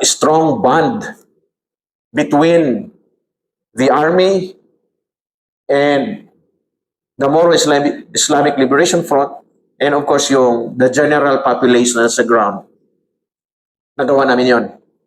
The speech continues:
So, kung dito sa nangyari sa Basilan, isang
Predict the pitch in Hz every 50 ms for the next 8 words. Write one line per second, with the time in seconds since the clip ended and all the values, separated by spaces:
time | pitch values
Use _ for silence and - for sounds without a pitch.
0 | _ _ _ _ _ _ _ _ _ _ _ _ _ _ _ _ _ _ _ _
1 | _ _ - - 233 226 226 226 220 220 233 233 214 254 254 277 254 254 254 233
2 | 220 214 208 196 185 165 139 117 - - - - _ _ _ _ _ _ _ _
3 | _ _ _ _ _ _ _ _ _ _ _ _ _ _ _ _ _ _ _ _
4 | - 190 220 247 247 247 240 226 214 - - 185 165 170 160 - 165 143 127 110
5 | - 82 82 87 - _ _ _ _ _ _ _ _ _ _ _ _ _ _ _
6 | _ _ _ _ _ _ _ _ _ _ _ _ _ _ _ _ _ _ _ _
7 | _ _ _ _ _ - 226 220 - 240 226 226 220 214